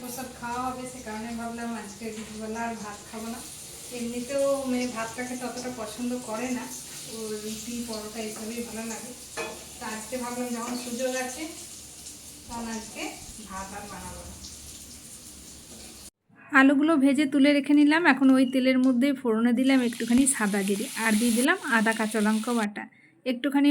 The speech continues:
হলুদ দিয়ে দিলাম, কারণ মশলাটা প্রচণ্ড ছিট ছিল, সেই কারণে। মশলাটা একটু ফ্রাই করে নেওয়ার পরে এদিকে দইয়ের মধ্যে কাশ্মীরি রেড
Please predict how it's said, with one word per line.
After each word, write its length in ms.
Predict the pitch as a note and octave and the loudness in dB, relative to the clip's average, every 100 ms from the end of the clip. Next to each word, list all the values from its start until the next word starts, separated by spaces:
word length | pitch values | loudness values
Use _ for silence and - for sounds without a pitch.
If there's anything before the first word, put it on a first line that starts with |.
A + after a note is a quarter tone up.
| B3 | 8
হলুদ 260 | B3+ B3+ A#3 | 8 6 6
দিয়ে 120 | C#4+ C4 | 6 6
দিলাম, 200 | C4 C4+ F4+ _ - - | 4 4 -2 _ -6 2
কারণ 200 | A#3 A3+ A#3 | 4 6 4
মশলাটা 400 | A3+ A3 A#3 A#3 A3+ | 2 0 0 0 0
প্রচণ্ড 300 | A3 A3+ A3 A3 - | 0 0 0 0 0
ছিট 200 | C4+ C4+ - | 0 0 0
ছিল, 140 | B3+ G4 - | 2 2 4
সেই 140 | A3 G#3+ | 2 2
কারণে। 260 | G3+ G#3 A#3+ _ _ _ - | -2 -2 -4 _ _ _ 0
মশলাটা 400 | A#3+ A#3+ C#4+ D4 C4 | 0 2 4 4 4
একটু 160 | C#4 C#4 | 2 0
ফ্রাই 200 | C4+ A#3+ A#3+ | 4 4 6
করে 140 | C4 C4+ | 6 8
নেওয়ার 220 | C4+ C4+ C4 | 8 6 4
পরে 180 | A#3+ A#3+ A#3+ | 2 2 2
এদিকে 280 | A3+ A#3 A#3+ G#3 | 2 2 4 6
দইয়ের 240 | A3+ A#3 A#3 | 6 6 4
মধ্যে 300 | B3 A3 C4+ F4 - - _ - | 2 2 0 -2 -8 -20 _ -2
কাশ্মীরি 420 | A3+ A3 - A#3+ A#3 | 0 2 4 4 6
রেড 140 | A3 | 6